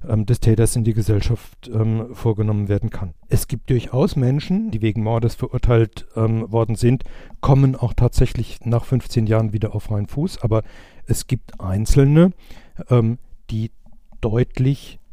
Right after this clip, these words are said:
länger im Gefängnis bleiben. Ich hatte ähm, im vergangenen Jahr mit jemandem zu tun, der als mit zwanzigjähriger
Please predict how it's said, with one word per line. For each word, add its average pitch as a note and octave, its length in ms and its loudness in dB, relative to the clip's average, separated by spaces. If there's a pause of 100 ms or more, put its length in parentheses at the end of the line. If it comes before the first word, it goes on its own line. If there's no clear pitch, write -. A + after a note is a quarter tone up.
länger A2 560 2 (320)
im A2+ 400 2 (180)
Gefängnis A2+ 520 2
bleiben. G2+ 580 0
Ich - 280 -8
hatte A2 280 2 (760)
ähm, G#2 220 0
im A2+ 200 -2
vergangenen A2+ 500 0
Jahr A2+ 180 4
mit D#3+ 160 4
jemandem C#3+ 420 4
zu - 140 -6
tun, C3+ 480 -2
der A2 340 2 (100)
als - 540 -2 (180)
mit A2 280 2 (240)
zwanzigjähriger B2+ 1080 2